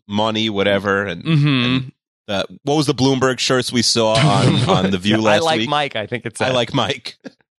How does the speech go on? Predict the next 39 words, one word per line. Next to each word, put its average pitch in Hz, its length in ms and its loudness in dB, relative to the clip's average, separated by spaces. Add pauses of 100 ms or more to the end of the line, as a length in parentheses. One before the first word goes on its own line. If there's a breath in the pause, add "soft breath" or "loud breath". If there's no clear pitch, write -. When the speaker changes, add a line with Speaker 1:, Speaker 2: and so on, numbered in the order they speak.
(640 loud breath)
Speaker 2:
Yeah. 131 200 0 (320 loud breath)
So, 147 440 2
uh, 131 300 0
yeah, 131 220 -2 (160)
I, 151 80 -2
I'm 165 80 -6
sure 254 200 -4
there 220 180 2
is, 170 120 -4
like, 165 220 -2
the, 139 420 -4
the, 123 480 2
the 123 80 -2
corollary 123 880 0
of, 110 480 0
like, 107 280 -2
you 117 140 -4
know, 107 220 0
your, 113 720 0
like, 107 180 -2
so, 147 180 0
you 120 320 -6
know, 123 100 0
there's 135 280 0
places, 131 580 -2
like, 113 340 -2
uh, 107 540 -2
in 151 220 0
the 131 80 -2
South 131 400 0
that 127 80 -12
you 120 140 -8
could 104 60 -8
go 117 140 2
to, 110 360 0
and, 113 240 -2
but 135 140 -2
there's 151 200 -2
no 151 500 2